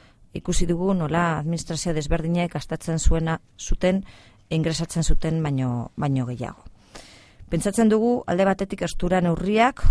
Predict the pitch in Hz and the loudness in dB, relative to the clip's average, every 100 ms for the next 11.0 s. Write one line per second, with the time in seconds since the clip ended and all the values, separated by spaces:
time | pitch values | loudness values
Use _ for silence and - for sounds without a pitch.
0 | - - 156 165 175 170 - 175 160 147 | 6 4 -6 -2 -2 -2 0 0 0 -2
1 | - 151 147 151 - 185 165 - 170 165 | -8 -8 -8 -6 -6 -2 -2 -2 -2 -2
2 | - - 160 147 139 - _ - 139 139 | -4 -4 -2 -2 -6 -10 _ -12 -10 -8
3 | 143 131 131 - - - - 147 139 147 | -10 -10 -12 -14 -20 -20 -10 -8 -6 -6
4 | 156 156 156 143 - 151 - 143 139 135 | -4 -2 0 0 -2 -6 -6 -6 -6 -8
5 | 135 170 185 196 - - - - - 147 | -6 -2 0 -2 -6 -20 -20 -12 -8 -4
6 | 151 151 151 147 143 - 143 139 143 143 | -2 -2 0 0 0 0 0 -4 -4 -4
7 | 147 139 - 143 131 143 170 196 - - | -2 -4 -8 -10 -6 -2 -2 -2 -8 -20
8 | - - - 170 196 180 190 208 - - | -20 -20 -8 -4 -2 0 2 2 0 -4
9 | 151 - 185 190 190 190 180 180 175 170 | -4 -2 -2 -2 -4 -2 -2 0 0 -2
10 | - 185 180 170 165 160 165 170 175 180 | -4 -8 -8 -6 -8 -8 -6 -2 0 -2